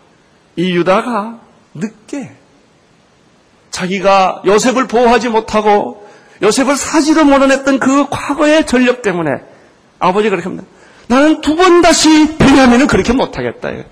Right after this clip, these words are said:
날 죽이고 와라, 이거. 날 죽이고." 그걸 설득해서 데려갔거든요. 유다가 "내가 죽겠습니다." 네, 이러고 나옵니다.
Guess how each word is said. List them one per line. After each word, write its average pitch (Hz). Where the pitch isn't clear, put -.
날 226
죽이고 226
와라, 156
이거. 151
날 135
죽이고." -
그걸 226
설득해서 190
데려갔거든요. 120
유다가 147
"내가 170
죽겠습니다." -
네, 123
이러고 147
나옵니다. 104